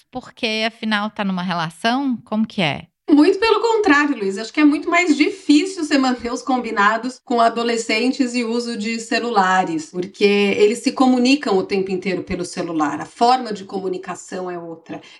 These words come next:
Speaker 2: Então, acho que é mais difícil ainda você estabelecer quais são os combinados e manter esses combinados de uma forma onde haja um diálogo de inclusão e de gentileza, pra que não vire briga.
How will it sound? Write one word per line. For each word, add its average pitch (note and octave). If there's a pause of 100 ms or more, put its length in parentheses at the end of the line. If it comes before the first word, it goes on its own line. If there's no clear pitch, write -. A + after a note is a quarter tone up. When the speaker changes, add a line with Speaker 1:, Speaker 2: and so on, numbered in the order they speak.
Speaker 2:
Então, G3
acho A3+
que -
é -
mais A#3
difícil C#4
ainda A3+
você G#3
estabelecer G#3+
quais C#4
são A3+
os G#3
combinados G3
e G#3+
manter C4
esses C#4
combinados G#3
de G3+
uma A3+
forma G3
onde G3
haja A3
um A3
diálogo F#3+
de F#3
inclusão A#3
e C#4+
de C4+
gentileza, G3+ (180)
pra A3+
que C4+
não D4
vire B3+
briga. F3